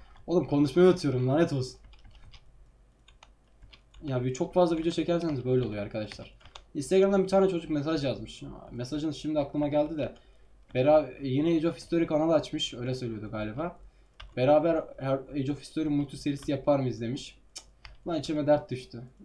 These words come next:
Vallahi öyle bir garipsedim ki arkadaşlar. Bir gün böyle bir seri yapacağım. Sizlerle oyun oynuyorum serisi. O işte o yüzden Instagram çok önemli arkadaşlar. Ballah çetesi. Hakaret et. Asker sayım kaç benim ya, lanet olsun.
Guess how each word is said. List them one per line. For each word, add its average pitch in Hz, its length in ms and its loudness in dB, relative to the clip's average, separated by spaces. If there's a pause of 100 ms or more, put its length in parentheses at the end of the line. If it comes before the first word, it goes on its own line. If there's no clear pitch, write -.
(240)
Vallahi 131 400 -2
öyle 139 280 -2
bir 139 180 -2
garipsedim 131 480 -4
ki 120 100 -4
arkadaşlar. 113 520 -8 (1120)
Bir 151 80 -6
gün 175 120 2
böyle 165 220 4
bir 143 40 -2
seri 143 240 0
yapacağım. 117 360 -2
Sizlerle 135 380 -2
oyun 127 160 0
oynuyorum 110 360 -6
serisi. - 440 -12 (1300)
O - 60 -8
işte 143 160 -8
o 151 100 2
yüzden 160 220 0
Instagram 147 440 -2
çok 131 200 -6
önemli 101 260 -6
arkadaşlar. 113 580 -12
Ballah 127 280 -2
çetesi. - 360 -14 (720)
Hakaret 147 380 2
et. - 260 -12 (2500)
Asker 156 280 2
sayım 170 240 4
kaç 170 240 2
benim 117 200 -2
ya, 113 120 -4
lanet 302 240 -2
olsun. 123 260 -12